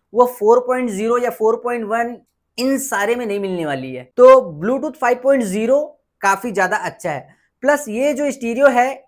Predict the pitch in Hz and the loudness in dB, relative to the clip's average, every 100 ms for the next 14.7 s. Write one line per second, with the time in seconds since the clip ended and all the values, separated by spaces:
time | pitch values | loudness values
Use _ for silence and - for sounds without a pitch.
0 | - 220 254 208 302 294 277 269 254 240 | -10 0 2 2 0 -2 -2 0 4 4
1 | 269 254 - 247 247 247 247 254 254 208 | 4 -2 0 -2 0 -4 0 2 2 2
2 | 202 233 190 202 190 254 247 240 214 247 | 2 2 0 -8 -6 -8 -6 -6 -4 -2
3 | 220 175 170 170 131 - 151 131 _ _ | 0 0 -2 -4 -16 -16 -16 -16 _ _
4 | _ _ - 170 262 226 233 285 285 277 | _ _ 0 4 4 2 -2 -2 -2 -4
5 | 233 233 254 262 254 214 247 247 208 196 | -6 0 2 2 0 0 0 0 0 -2
6 | 180 247 202 202 220 226 214 220 226 233 | -2 -6 0 0 0 -8 -8 -6 -4 -6
7 | 233 - 226 226 226 - 247 247 240 202 | -8 -6 -6 -6 -10 -4 -4 -4 -8 -6
8 | 233 - 202 220 214 220 190 185 233 202 | -4 -4 -2 -2 -2 -6 -4 -2 0 0
9 | 165 160 160 175 208 196 190 220 226 185 | 0 -4 -4 -2 0 -2 -2 0 -2 -2
10 | - 208 202 196 196 214 196 196 208 190 | -4 -4 -2 -6 -6 -6 -4 -4 -4 -6
11 | 196 202 202 - 233 226 262 _ _ _ | -8 -6 -6 -6 -8 -8 -8 _ _ _
12 | _ 214 208 220 247 226 240 185 220 233 | _ -2 -2 -2 -2 0 0 0 0 0
13 | 233 247 220 226 - 247 233 233 233 247 | -2 -2 -2 -4 -2 -2 0 -2 -2 -2
14 | 240 214 226 233 254 247 | -4 -4 -4 0 0 0